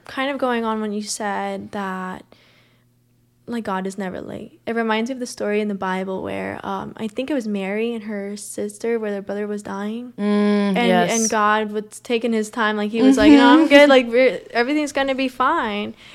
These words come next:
Speaker 1: And then when he gets there, the sisters were, like, upset with him. He's like, "You're late. My brother is dead." Like, all this stuff. He's like, "No,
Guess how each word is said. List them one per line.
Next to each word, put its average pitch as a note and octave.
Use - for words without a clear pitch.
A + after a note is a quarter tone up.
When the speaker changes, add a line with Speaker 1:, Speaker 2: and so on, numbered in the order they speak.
Speaker 1:
And A3
then A3+
when A3
he A3+
gets A3
there, A3
the A3
sisters A3
were, G#3
like, G3
upset C4
with B3+
him. B3
He's A#3
like, G#3+
"You're G#3+
late. C4
My G#3+
brother G#3
is G#3
dead." B3+
Like, A3
all G#3+
this A3
stuff. A#3+
He's A3+
like, A3+
"No, A3+